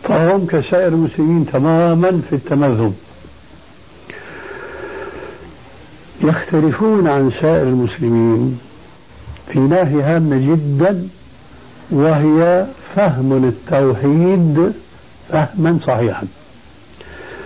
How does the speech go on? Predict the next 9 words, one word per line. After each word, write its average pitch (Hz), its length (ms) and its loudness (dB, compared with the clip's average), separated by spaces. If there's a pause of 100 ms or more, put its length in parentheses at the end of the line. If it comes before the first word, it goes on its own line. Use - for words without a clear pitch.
فهم 165 680 2
لكلمة 135 560 0 (140)
لا 156 180 2
إله 135 400 2
إلا 127 160 -2
الله 151 460 2 (1000)
فهما 170 460 2
منجيا 143 880 2
لقائله 170 1120 2